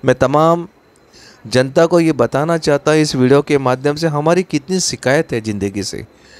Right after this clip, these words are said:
आप सोचिए कि अगर आप लोग अगर बैठकर बाथरूम के सामने खाना खा सकते हैं क्या आप? लेकिन आज ये दोनों बंदे बेचारे, दोनों कर्मचारी आराम से बैठकर वहाँ खाना खा रहे हैं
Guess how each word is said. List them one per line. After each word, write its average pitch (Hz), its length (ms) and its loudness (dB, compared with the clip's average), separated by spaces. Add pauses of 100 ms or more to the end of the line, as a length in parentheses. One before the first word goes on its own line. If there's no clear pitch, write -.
(580)
आप 139 120 2
सोचिए 151 380 0
कि 175 120 -2
अगर 143 220 0
आप 135 260 0
लोग 147 240 0
अगर 139 240 0
बैठकर 139 480 -2
बाथरूम 127 380 -2
के 139 140 -2
सामने 131 320 -6
खाना 131 320 -8
खा 135 200 -4
सकते 135 320 -6
हैं 202 140 -2
क्या 104 240 -4
आप? 85 80 -12 (1040)
लेकिन 131 300 -2
आज 135 420 -2
ये 131 140 -6
दोनों 156 420 -6
बंदे 107 320 -4
बेचारे, 120 380 -2
दोनों 143 260 0
कर्मचारी 120 520 -2
आराम 160 360 -4
से 156 160 -6
बैठकर 123 340 -4
वहाँ 123 260 -2
खाना 107 280 -2
खा 104 200 -4
रहे 92 120 -4
हैं 107 80 -10